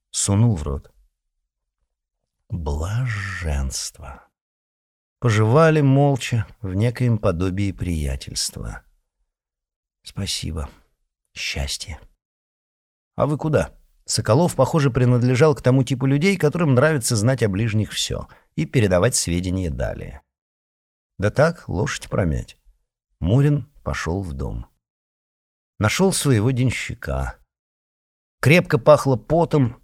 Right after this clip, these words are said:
и табаком. Других денщиков видно не было. Видать, хлопотали.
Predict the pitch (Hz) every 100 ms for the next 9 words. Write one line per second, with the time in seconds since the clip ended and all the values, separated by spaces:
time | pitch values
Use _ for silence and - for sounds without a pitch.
0 | _ 127 113 120 127 - 123 80 60 -
1 | _ _ _ _ 90 107 120 170 151 147
2 | - 120 151 127 127 139 151 143 104 101
3 | 95 98 95 85 _ _ _ _ 92 95
4 | 120 - 139 - 110 - 71 69 58